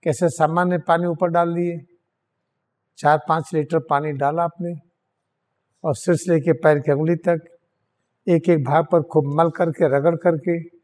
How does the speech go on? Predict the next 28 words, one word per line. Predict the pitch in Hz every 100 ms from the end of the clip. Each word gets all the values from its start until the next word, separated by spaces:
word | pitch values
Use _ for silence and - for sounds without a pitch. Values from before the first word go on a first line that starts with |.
| _ _ -
इतना | 160 - 170 170
रगड़े, | 151 139 170
इतना | 170 165 165
मले | 160 151 160 175
कि | -
हर | 156
जगह | 139 151 151
वार्म | 135 135 151 165
हो | 165
जाए। | 170 170 170 165 _ _ _ _ _ _
फिर | - 165
डाला | 170 170 170
पानी | 170 165 170 160 - _ _ _ _ _ 147
दो | 151
चार | - 170
लीटर, | 170 160 165
फिर | - 180
रगड़े। | 170 170 165 170 170 - _ _ _ _ _ _ -
इस | 160
तरह | -
से | 175 175
मज्जन | 147 156 156 180
करके | 175 170 147 160 139 - _ _ _ -
और | 147
रगड़ | 160 185
करके | 170 165 139 156
पूरे | 135 - 160
शरीर | 160 - 175